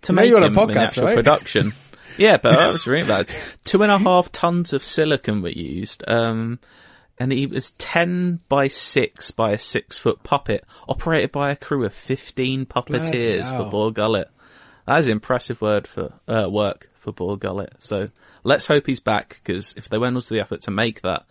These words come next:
Speaker 1: hopefully they kept him to just melt down Boar Gullet to make something else.
Speaker 2: <laughs>
Speaker 1: Um, but yeah,
Speaker 2: Melted
Speaker 1: here we
Speaker 2: Gullet.
Speaker 1: go. And then let's get the Boar Gullet spin-off.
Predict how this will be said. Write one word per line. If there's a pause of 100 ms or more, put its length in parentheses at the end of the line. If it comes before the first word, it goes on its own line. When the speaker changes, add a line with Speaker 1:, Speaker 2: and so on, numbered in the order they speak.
(280)
Speaker 1:
hopefully
they
kept
him
to
just
melt
down
Boar
Gullet
to
make
something
else.
Speaker 2:
<laughs>
Speaker 1:
Um, (460)
but
yeah,
Speaker 2:
Melted
Speaker 1:
here
we
Speaker 2:
Gullet.
Speaker 1:
go. (440)
And
then
let's
get
the
Boar
Gullet
spin-off.